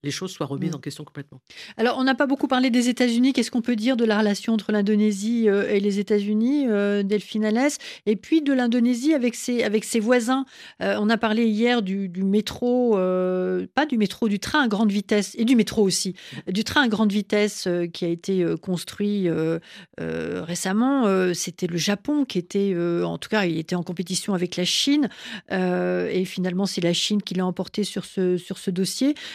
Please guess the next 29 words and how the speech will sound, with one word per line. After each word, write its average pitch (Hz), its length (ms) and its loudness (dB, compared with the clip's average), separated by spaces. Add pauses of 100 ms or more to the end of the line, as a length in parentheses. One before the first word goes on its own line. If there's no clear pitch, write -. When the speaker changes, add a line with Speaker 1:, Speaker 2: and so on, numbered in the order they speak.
(160)
Speaker 2:
Euh, 196 420 2 (320)
et 220 100 -2
le 214 100 4
Japon 220 320 2
qui, 233 280 -4
par 196 200 -4
ailleurs, 233 320 2
avait, 220 440 2
euh, 185 160 2 (360)
euh, 175 120 -4
des 175 100 -4
relations, 196 560 0
euh, 175 220 0
avec 185 260 -4
l'Indonésie 196 440 0
très, - 360 -2
très, - 220 -4
très 214 220 -2
fortes, - 520 -2
euh, 170 440 -6
ces 185 260 0
années 190 180 4
passées. 202 320 2 (300)
Tout 254 100 0
cela 294 320 2 (100)
bouge, 226 380 4
évidemment, 220 420 4
mais 269 180 4 (380)
bon, 226 260 0